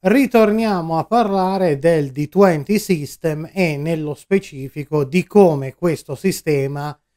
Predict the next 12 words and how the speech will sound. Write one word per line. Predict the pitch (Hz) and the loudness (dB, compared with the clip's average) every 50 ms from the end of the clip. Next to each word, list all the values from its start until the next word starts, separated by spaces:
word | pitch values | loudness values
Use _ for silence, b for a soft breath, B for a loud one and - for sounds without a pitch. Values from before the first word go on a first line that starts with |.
| _ _ | _ _
si | _ - - - 185 | _ -10 -2 2 4
adatta | 175 170 156 143 135 131 131 - _ - 135 131 | 4 4 2 -2 -4 -4 -6 -10 _ -8 -6 -4
allo | 131 139 135 | -4 -4 -4
stile | - - - 143 135 127 123 | -6 -8 -10 -10 -10 -8 -8
del | 123 123 117 | -10 -12 -12
sandbox. | - - - 135 123 117 120 120 123 123 123 120 - - - 139 123 _ _ _ _ _ _ _ _ _ _ _ _ | -12 -12 -12 -12 -12 -14 -14 -14 -12 -12 -12 -14 -14 -12 -12 -12 -12 _ _ _ _ _ _ _ _ _ _ _ _
Ma | - 262 240 - _ _ | -2 0 0 -2 _ _
prima | - 285 240 175 151 151 151 151 | 0 2 2 2 2 2 2 2
una | 160 160 156 165 160 | 2 2 0 0 -2
comunicazione | - - 180 165 160 160 - 165 147 - 165 156 147 143 | -2 -2 -2 -2 -2 -2 -4 -4 -4 -4 -4 -6 -4 -4
di | 139 127 | -4 -6
servizio. | - 147 135 120 120 131 127 127 - - 135 135 123 | -6 -8 -10 -8 -10 -12 -12 -12 -8 -6 -6 -6 -6